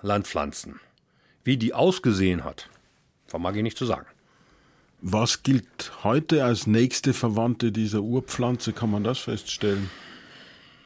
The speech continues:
Speaker 1: Lange Zeit ist eine bestimmte Gruppe der Armleuchteralgen,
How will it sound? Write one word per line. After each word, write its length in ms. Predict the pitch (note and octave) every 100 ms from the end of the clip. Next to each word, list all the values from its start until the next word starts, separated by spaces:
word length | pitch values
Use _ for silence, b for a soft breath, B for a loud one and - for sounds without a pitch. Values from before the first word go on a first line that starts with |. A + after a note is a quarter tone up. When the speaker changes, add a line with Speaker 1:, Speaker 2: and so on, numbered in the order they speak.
| B _ _ _ _ - B B B B B B _ _
Speaker 1:
Lange 300 | - A2+ B2+
Zeit 640 | - - G#2 G#2 - - - B B B B -
ist 180 | - -
eine 180 | G#2
bestimmte 380 | G2 - A#2+ A#2
Gruppe 240 | F#2+ G#2+ A#2
der 140 | G2
Armleuchteralgen, 960 | G2+ A2+ G#2+ G2 G2+ F#2 F#2 G2 G#2+